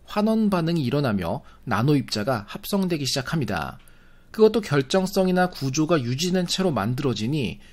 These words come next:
화학 반응에 사용하기에도 충분합니다. 음파를 이용한 화학 반응을 초음파 화학이라 부르며, 초음파 화학 합성법도 자주 사용되는 기법입니다.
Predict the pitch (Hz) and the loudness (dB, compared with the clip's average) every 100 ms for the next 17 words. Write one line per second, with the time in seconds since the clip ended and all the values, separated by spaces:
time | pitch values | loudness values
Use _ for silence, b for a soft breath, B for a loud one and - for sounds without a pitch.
0 | b - - 233 220 - 107 123 147 151 | b -8 -2 -2 -2 -4 -2 0 0 -2
1 | 143 196 196 185 156 131 127 - 226 240 | -2 2 2 2 0 0 -2 -2 -4 0
2 | 208 110 101 85 78 - b b b b | 0 2 0 -4 -6 -12 b b b b
3 | - 175 208 226 226 160 143 151 95 117 | 2 4 4 4 2 2 2 0 -2 -6
4 | b b - 220 214 - 127 123 113 143 | b b -6 -4 -4 -2 0 0 0 0
5 | 120 b b b - - 233 240 214 - | -2 b b b -10 -2 0 0 -2 -2
6 | 208 185 202 190 170 135 123 117 104 127 | -2 0 0 2 0 0 0 2 2 0
7 | - b b b - 208 220 208 202 208 | -4 b b b 2 4 4 2 0 -2
8 | 185 196 208 202 - 202 - 220 208 127 | -2 0 0 0 -4 -6 -2 -2 -2 -6
9 | - 160 147 B B B - - 123 170 | 0 2 2 B B B -10 -4 -2 0
10 | - 190 165 151 127 - 151 110 98 87 | 0 0 2 0 -4 0 0 2 -2 -2
11 | 76 | -6